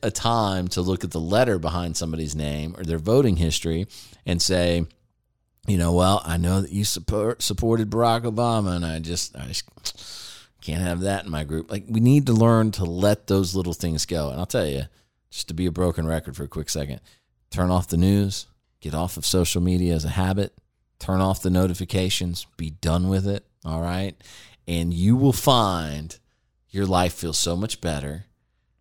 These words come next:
The worries of the world will somewhat fade, okay? 'Cause you don't have to ingest all the garbage the media feeds you. You don't have to ingest all the worry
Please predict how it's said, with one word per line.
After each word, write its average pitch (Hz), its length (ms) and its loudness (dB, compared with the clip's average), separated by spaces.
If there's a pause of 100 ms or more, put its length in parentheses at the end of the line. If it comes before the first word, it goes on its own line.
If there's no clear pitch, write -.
(140)
The 85 100 -6
worries 104 540 6
of 107 120 0
the 110 80 2
world 104 560 6 (360)
will 87 200 -2
somewhat 104 680 2
fade, 104 540 -2 (500)
okay? 98 360 -4 (240)
'Cause 87 200 -2
you 90 60 -2
don't 92 200 -4
have 92 240 -4
to 82 300 -2 (360)
ingest 90 600 0
all 87 160 -2
the 85 120 -2
garbage 90 760 0
the 82 120 -8
media 90 340 0
feeds 90 340 -2
you. 90 220 -2
You 87 140 -6
don't 87 100 -6
have 92 140 -4
to 92 80 -4
ingest 90 420 0
all 82 80 2
the 82 80 0
worry 92 640 0